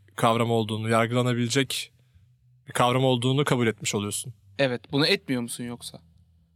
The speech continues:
Speaker 2: Yani senin doğrun şey midir, tabu mudur?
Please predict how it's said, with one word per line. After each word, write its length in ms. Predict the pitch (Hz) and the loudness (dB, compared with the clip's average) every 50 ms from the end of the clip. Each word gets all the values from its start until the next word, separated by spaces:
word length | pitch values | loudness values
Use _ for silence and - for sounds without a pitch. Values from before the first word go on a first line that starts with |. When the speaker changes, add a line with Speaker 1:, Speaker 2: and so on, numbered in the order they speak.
| _ _ _ _ _ - | _ _ _ _ _ -2
Speaker 2:
Yani 200 | 139 135 190 180 | 0 0 0 -2
senin 280 | - - 139 131 135 | 0 0 0 2 2
doğrun 380 | 131 139 139 139 143 147 143 - - | 4 4 4 2 2 0 -2 -4 -2
şey 200 | - - 190 190 | 0 2 2 2
midir, 220 | 165 127 117 123 | 2 -2 -4 -6
tabu 340 | - - - 156 160 175 175 | -10 -2 0 0 2 2 2
mudur? 240 | 147 127 117 - | 0 0 -2 -6